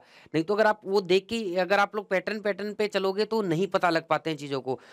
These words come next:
तो आपके पास एक यूनिक अप्रोच होनी चाहिए जिससे आप लोग क्वेश्चन को देख के ये पता लगा पाओ, क्वेश्चन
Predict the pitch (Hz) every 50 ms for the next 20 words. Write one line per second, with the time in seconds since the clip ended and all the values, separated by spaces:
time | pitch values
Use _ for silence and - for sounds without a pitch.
0 | - - - - 185 180 185 208 208 220 226 226 220 - - 180 156 165 175 190
1 | 214 233 233 - - - 170 165 - 190 214 220 220 - 185 185 190 175 - 196
2 | 208 170 151 180 - - - 254 247 202 - 180 170 175 175 180 190 196 190 185
3 | - - - - - _ _ _ - 214 208 - - 285 277 269 254 254 233 226
4 | 226 226 233 226 185 202 196 202 190 185 180 185 175 - 175 170 175 - - 190
5 | - - 220 220